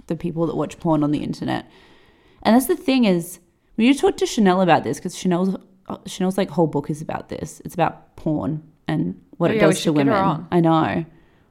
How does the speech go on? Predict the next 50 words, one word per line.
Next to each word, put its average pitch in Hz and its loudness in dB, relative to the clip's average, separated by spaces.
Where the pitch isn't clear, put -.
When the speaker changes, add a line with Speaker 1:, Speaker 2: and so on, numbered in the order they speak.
Speaker 1:
I 180 2
told 185 4
her 233 2
we 196 2
would 165 2
ages 160 0
ago, 156 0
and 147 -2
I 165 -2
need 160 -2
to 170 -8
message 160 -4
her. 160 -6
I'm 175 -6
gonna 165 -4
message 160 -6
her 175 -8
after 156 -10
this. 185 -14
Speaker 2:
Yeah. 175 -4
Speaker 1:
But 190 6
yeah, 202 6
Speaker 2:
Yeah, 202 -2
yeah. 185 -2
Speaker 1:
we 208 4
need 202 0
to 226 4
have 240 4
a 247 2
complicated 185 0
conversation 156 -4
about 151 -4
porn. - -6
Chanel's 240 4
basically 254 2
said 180 -2
she 180 -6
could 170 -4
never 160 2
date 143 0
a 135 -4
guy - -4
that - -8
watches - -8
porn - -8
because 160 -6
it's - -10
just - -8
so 135 0
unethically - -6